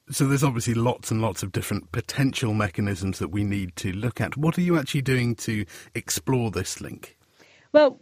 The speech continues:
Speaker 2: what we're doing is we're using a, a simplified model. So one of the challenges to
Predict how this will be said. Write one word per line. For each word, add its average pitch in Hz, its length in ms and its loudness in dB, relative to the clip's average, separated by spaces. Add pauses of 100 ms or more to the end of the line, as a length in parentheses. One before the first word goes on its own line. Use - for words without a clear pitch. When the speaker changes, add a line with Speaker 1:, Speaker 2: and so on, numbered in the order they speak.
Speaker 2:
what 330 260 2
we're 381 140 6
doing 330 320 6
is 240 180 2
we're 247 140 4
using 226 460 4
a, 196 220 0
a 226 40 8
simplified 220 560 4
model. 190 380 6
So - 120 -4
one 233 140 4
of 233 80 2
the 208 60 0
challenges 196 920 0
to 190 580 0